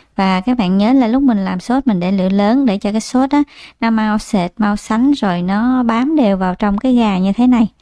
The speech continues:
Đó, mình có thể xóc hoặc là đảo đều á, để cho gà của mình nó bám,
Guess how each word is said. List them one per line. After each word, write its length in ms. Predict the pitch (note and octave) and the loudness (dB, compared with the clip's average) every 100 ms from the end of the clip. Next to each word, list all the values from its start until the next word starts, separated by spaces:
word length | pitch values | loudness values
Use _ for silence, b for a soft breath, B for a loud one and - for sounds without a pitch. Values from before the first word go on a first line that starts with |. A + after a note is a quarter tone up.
| _ _ _ _ _ - | _ _ _ _ _ -2
Đó, 140 | A#3 | 2
mình 160 | B3 G#3+ | 2 0
có 100 | B3 | -2
thể 160 | G3 | -2
xóc 300 | - C#4 C#4+ | -4 -4 -4
hoặc 160 | - G3 | -4 -4
là 120 | F#3 | -4
đảo 260 | F3+ F3 A3+ | -4 -2 0
đều 320 | G#3+ F#3+ F#3 | 2 2 0
á, 100 | A3 | -2
để 180 | G3+ G3+ | -2 -2
cho 120 | G#3+ | -2
gà 280 | G#3+ G3 F#3 | 0 0 -2
của 100 | F#3+ | 0
mình 220 | A3 G3 | 2 2
nó 80 | F#3+ | 0
bám, 340 | G#3 G#3 C4+ | -2 0 0